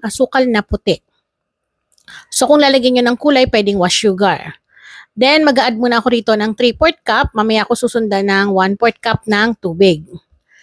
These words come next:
Then, dito maglalagay ako ng, ah, ah, half tablespoon ng Rhea water. So, ito yung, ah, pampakunat ng ating, ah, pichi-pichi. Pero kung wala kayo nun, ay optional naman kahit wala nun.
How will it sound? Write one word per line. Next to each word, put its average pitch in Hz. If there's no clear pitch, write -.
Then, 320
dito 349
maglalagay 277
ako 254
ng, 214
ah, 190
ah, 202
half -
tablespoon 302
ng 254
Rhea 240
water. 233
So, -
ito 254
yung, 254
ah, 220
pampakunat 277
ng 226
ating, 220
ah, 185
pichi-pichi. 240
Pero 233
kung 262
wala 269
kayo 302
nun, 277
ay 220
optional 214
naman 190
kahit 190
wala 170
nun. 147